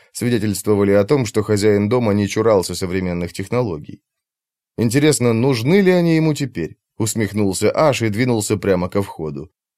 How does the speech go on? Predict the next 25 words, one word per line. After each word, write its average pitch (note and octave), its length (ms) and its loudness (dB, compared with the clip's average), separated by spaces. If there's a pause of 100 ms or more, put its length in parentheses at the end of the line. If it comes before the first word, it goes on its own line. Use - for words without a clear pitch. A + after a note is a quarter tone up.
(180)
Нигде E3+ 400 2
в D3+ 60 2
здании D3+ 360 4
не C#3+ 140 2
горел C3+ 340 2
свет, C3+ 320 0
кроме G2+ 300 0
как G2+ 180 0
на G#2 140 0
верхнем G2+ 400 0
этаже A2 280 0
в G#2+ 60 -4
последнем F#2+ 540 0
окне F#2 260 -4
справа. F2 520 -2 (380)
По G#2 60 -2
его A2+ 240 4
сведениям, A#2 540 2
там A2+ 180 2
находился A2+ 540 0
кабинет A2 400 0
человека, G#2+ 560 2
которого G#2+ 420 0
он F2 220 -2
искал. - 420 -6